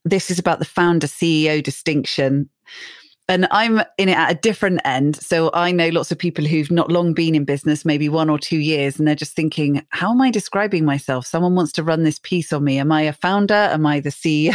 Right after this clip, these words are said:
O? <laughs> What actually am I?" So I think it's helpful to be clear about what the different terms are. And yes, interesting, especially as you grow bigger, as Steve found,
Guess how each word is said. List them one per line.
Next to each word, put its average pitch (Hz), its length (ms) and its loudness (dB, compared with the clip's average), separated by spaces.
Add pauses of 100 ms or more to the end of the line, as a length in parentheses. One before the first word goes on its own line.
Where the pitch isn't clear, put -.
(100)
O? 247 160 2 (140)
<laughs> - 140 -18
What 208 300 2
actually 175 560 0
am 214 220 2
I?" 143 260 2 (260)
So 214 140 0
I 254 80 2
think 269 160 2
it's 233 80 -2
helpful 214 400 0
to - 100 -8
be 175 100 -2
clear 202 280 0
about 151 280 0
what 165 200 0
the 165 80 -4
different 160 380 -2
terms 147 440 -2
are. 151 400 -2
And 147 400 -2 (540)
yes, 156 560 -4
interesting, 160 640 -2
especially 160 560 -4
as 143 160 -2
you 156 80 -2
grow 147 240 -2
bigger, 139 480 -2
as 143 140 -8
Steve 151 380 -4
found, 139 380 -4